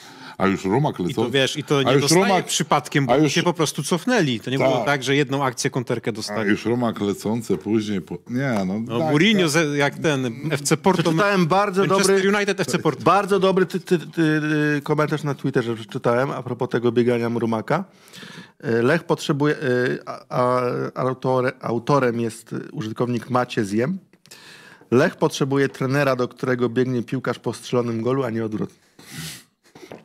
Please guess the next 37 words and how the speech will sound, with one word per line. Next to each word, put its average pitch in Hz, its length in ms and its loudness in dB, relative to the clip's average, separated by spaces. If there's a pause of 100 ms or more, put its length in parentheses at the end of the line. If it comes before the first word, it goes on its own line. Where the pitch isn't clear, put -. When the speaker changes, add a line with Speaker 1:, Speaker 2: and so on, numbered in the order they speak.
(600)
Speaker 2:
Coś 180 200 2
w - 100 -8
tym 135 160 -4
jest, - 320 -8
coś - 220 -10
w - 80 -16
tym 139 180 -14
jest. - 340 -18
Speaker 1:
Tak, 120 320 -2
no 123 120 -2
ale 156 100 -4
to, 202 320 -4
to, - 140 -4
to, 196 180 -2
to 214 120 -4
powiedzmy 156 260 0
Speaker 3:
Mądre. 120 280 0 (120)
Speaker 1:
po, - 100 -10
po, - 140 -12
Speaker 2:
Mądre. 113 240 -8
Speaker 1:
po, - 120 -16 (360)
Speaker 3:
Mądre, 175 340 4
bo 160 100 4
nie 165 120 4
wpadłbym 107 320 -4
na 98 100 -4
to. - 40 -20
Speaker 1:
po, 160 160 0
powiedzmy 147 520 -2
sobie 113 240 0
jasno, 90 340 -2 (880)
odhaczyli, 123 800 0 (600)
tym 123 180 2
bardziej 95 360 0
po 113 180 -2
meczu 95 440 -2
Lecha, 92 380 -2